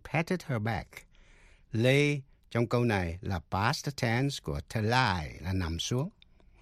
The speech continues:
Em bé gái khóc quá nên bà mẹ nằm xuống bên cạnh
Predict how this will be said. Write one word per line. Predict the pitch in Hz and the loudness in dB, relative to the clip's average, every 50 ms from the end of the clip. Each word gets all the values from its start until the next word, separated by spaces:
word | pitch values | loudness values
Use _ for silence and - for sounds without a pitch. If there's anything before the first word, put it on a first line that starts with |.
| - - - - - - | -20 -20 -20 -20 -10 -2
Em | - 123 123 123 | 0 2 2 4
bé | 113 120 135 | 4 2 2
gái | 127 123 120 139 | 4 2 2 2
khóc | 139 - 165 170 - | 0 0 -2 -2 -2
quá | - 135 120 117 123 131 143 143 | -2 -2 0 0 2 0 0 0
nên | 127 120 117 113 | 0 0 0 0
bà | 104 95 | 0 0
mẹ | 95 98 92 82 - | 0 -2 -2 -2 -2
nằm | - 107 101 90 92 87 | -2 0 0 0 0 -2
xuống | - - - 113 131 | -4 -2 -2 0 0
bên | 143 135 110 101 | 0 0 -2 -2
cạnh | - 92 - - | -4 -4 -6 -6